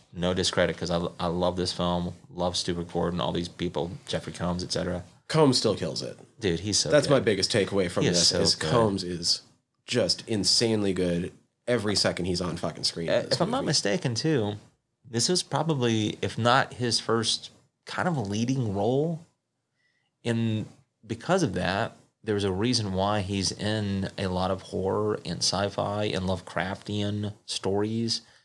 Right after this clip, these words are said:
Speaker 1: You can just look at his catalog. There's a reason why he's in a lot of Full Moon productions.
Speaker 2: Mm-hmm.
Speaker 1: You know, it wasn't too long ago they put out a, like, another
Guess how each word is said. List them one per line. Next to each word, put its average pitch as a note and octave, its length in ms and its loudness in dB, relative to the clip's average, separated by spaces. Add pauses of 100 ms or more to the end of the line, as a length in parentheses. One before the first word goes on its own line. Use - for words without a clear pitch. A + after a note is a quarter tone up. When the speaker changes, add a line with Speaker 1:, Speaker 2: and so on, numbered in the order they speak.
(540)
Speaker 1:
You B2 160 2
can D#3+ 100 4
just G2 140 2
look F#2 180 0
at F#2 80 4
his F#2+ 140 2
catalog. F#2+ 420 2
There's G2+ 180 2
a F#2+ 60 0
reason G2 320 0
why F#2 140 2
he's F2+ 80 2
in F2+ 80 0
a F#2 80 0
lot F#2+ 120 0
of F#2 60 -2
Full G#2+ 260 -2
Moon G2+ 340 0
productions. A2 920 -2
Speaker 2:
Mm-hmm. G#2+ 220 -6 (640)
Speaker 1:
You G2 80 -2
know, G2+ 160 2
it - 680 -10
wasn't F3 280 4
too E3+ 100 0
long D3+ 240 2
ago G2+ 220 0
they F#2+ 100 2
put G#2+ 200 0
out G2+ 120 2
a, F#2+ 220 -2
like, F#2 260 -2 (800)
another F#2+ 760 2